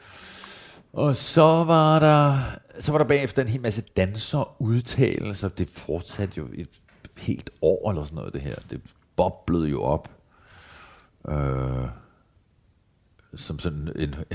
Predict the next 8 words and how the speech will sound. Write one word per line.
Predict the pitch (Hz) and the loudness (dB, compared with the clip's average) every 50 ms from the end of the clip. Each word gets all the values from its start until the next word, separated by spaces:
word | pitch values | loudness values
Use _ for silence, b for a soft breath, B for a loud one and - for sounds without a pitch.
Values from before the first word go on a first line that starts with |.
| - - | -6 -6
<laughs> | - - - - - 87 | -8 -8 -12 -8 0 2
en | 92 87 | 2 4
vulkan | 90 90 - - - 92 90 85 - 101 | 4 2 2 2 4 4 4 4 2 -2
i, | 104 104 101 87 | -2 -2 -2 -2
i | 101 - 90 | -4 -4 -6
forskellige | 76 87 90 82 - 92 92 95 107 101 80 | -6 -6 -4 -4 -4 -4 -2 -2 -2 -2 -2
etaper. | 95 - - - 71 65 85 90 - 107 98 B B B B B B B B B B B B B B B - - | -6 -4 -2 -2 2 2 2 4 4 2 2 B B B B B B B B B B B B B B B -8 -4
Øh, | - 78 76 73 71 71 69 69 67 67 67 67 | -2 2 2 4 4 4 4 2 2 0 0 -2